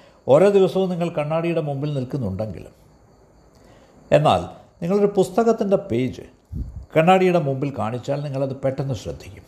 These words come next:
കാരണം എല്ലാ അക്ഷരങ്ങളും തലകീഴായിരിക്കും. വാസ്തവത്തിൽ എല്ലാ പ്രതിബിംബങ്ങളും തലകീഴായതാണ്. തലകീഴല്ലാത്ത പ്രതിബിംബങ്ങൾ സാധ്യമല്ല.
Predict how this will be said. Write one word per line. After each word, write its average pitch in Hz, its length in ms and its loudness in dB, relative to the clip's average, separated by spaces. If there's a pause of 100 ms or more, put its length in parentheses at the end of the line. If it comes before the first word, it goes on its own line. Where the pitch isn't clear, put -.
കാരണം 143 400 2
എല്ലാ 170 380 4
അക്ഷരങ്ങളും 156 680 -2
തലകീഴായിരിക്കും. 123 840 -4 (1700)
വാസ്തവത്തിൽ - 800 0 (720)
എല്ലാ 196 320 6
പ്രതിബിംബങ്ങളും 135 960 -2
തലകീഴായതാണ്. 113 840 -6 (1900)
തലകീഴല്ലാത്ത 185 760 4
പ്രതിബിംബങ്ങൾ 190 720 2
സാധ്യമല്ല. 165 720 -2